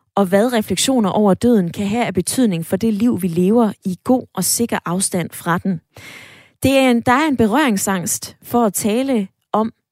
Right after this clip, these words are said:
hvad vi hver især tænker om, hvad et godt liv skal være, og hvordan den sidste tid skal være. Men det er rigtig vigtigt at tale om og reflektere over, og derfor så kunne det være oplagt med en officiel mærkedag,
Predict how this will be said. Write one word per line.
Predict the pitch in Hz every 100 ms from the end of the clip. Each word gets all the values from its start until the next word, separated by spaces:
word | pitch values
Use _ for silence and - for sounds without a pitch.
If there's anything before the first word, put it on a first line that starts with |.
| -
hvad | 185 190
vi | 185
hver | 175 247
især | - 170 - 220 170
tænker | - 190 220 233
om, | - 185 190 -
hvad | 170
et | 160
godt | 190 214 -
liv | 214 -
skal | - 170
være, | 175 185 247 254 _ _ _ -
og |
hvordan | 170 185 196
den | 202
sidste | 175 226 226 175
tid | - 294 294 _ -
skal | - 208
være. | 185 190 214 233 _ _ _ _ _ _
Men | 202
det | 190 196
er | 240 277
rigtig | 294 - 220
vigtigt | 220 - 202 -
at | 185
tale | - 196 247 262
om | 202 208
og | 185
reflektere | 190 185 180 - 277 254 -
over, | 233 208 170 - - _ _ -
og | 196
derfor | 233 233 202
så | 214
kunne | - 208
det | 190
være | 185 -
oplagt | 247 226 180 175 -
med | - 185
en | 180
officiel | 185 180 170 247 240
mærkedag, | 185 180 202 254 202 185